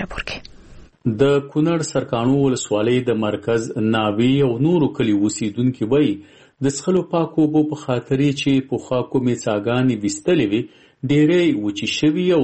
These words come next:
Speaker 2: دوی مشکلاتو سره مخ کړي دي. د سرکانو قومي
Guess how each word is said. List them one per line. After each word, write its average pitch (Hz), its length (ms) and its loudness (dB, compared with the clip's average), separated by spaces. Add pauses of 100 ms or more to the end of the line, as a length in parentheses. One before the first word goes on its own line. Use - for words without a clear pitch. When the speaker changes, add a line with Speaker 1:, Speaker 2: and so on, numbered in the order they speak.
Speaker 2:
دوی 110 340 0 (100)
مشکلاتو 147 640 -2
سره 98 300 -4
مخ 95 180 -8 (160)
کړي 107 240 0
دي. 120 120 0 (460)
د 117 240 0
سرکانو 160 420 -2 (180)
قومي 143 240 2